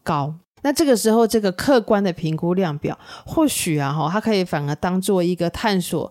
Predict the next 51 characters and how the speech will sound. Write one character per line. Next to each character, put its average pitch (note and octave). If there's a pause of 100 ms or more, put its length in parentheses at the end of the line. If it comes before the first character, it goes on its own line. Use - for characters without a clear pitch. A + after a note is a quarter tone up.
(160)
呃， D#3+
这 G#3
个 G3
病 G3
人 D#3
他 F3+
真 G#3
正 G3
问 G3
题 D3+ (120)
的 D3
工 F#3+
具， - (240)
好， -
把 D3+
它 E3
当 G3
作 G#3
是 F#3
一 F3+
个 E3+
工 D3+
具。 - (440)
比 G3+
如 G#3
说 C4
呢， G3+
可 F#3
能 D#3
可 G3+
以 G3
这 G3+
样 F#3
说， E3+ (360)
就 B3+
是， B3+
诶， C#4+
你 A#3+
一 A3+
直 G#3
觉 F#3
得 E3+
你 D#3
自 G3+
己 D#3+
的 D#3
呼 F3
吸 E3+
很 C#3+
困 D#3
难， E3+